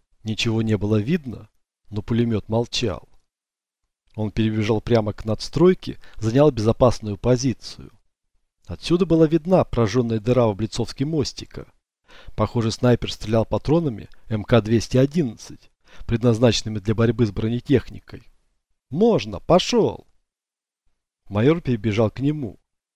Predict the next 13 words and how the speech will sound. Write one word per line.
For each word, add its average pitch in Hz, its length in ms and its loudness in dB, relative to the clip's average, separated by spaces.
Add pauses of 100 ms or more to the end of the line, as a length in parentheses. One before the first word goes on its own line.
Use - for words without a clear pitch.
(260)
«Отлично!» - 760 -4 (880)
Их 95 180 -6
было 185 240 4
по-прежнему 147 640 2
двое. 101 480 -8 (760)
Но 107 120 -4
для 104 140 -2
зачистки - 440 -2
помещения 117 560 -2
этого 113 320 -4
было 110 220 -2
вполне 117 300 -2
достаточно, - 760 -2